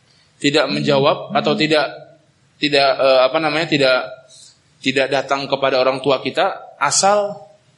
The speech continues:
dia tahu kita sedang apa? Yaitu sedang sholat. Bagaimana caranya?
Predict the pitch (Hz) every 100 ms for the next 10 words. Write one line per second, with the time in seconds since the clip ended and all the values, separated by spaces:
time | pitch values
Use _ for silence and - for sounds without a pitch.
0 | _ _ _ _ _ _ 139 170 196 220
1 | 165 165 175 151 147 170 147 - - _
2 | _ _ _ _ _ _ _ _ _ 131
3 | 135 151 123 113 117 98 - _ _ _
4 | _ _ _ _ _ _ _ _ _ _
5 | _ 127 135 160 233 214 165 147 170 202
6 | -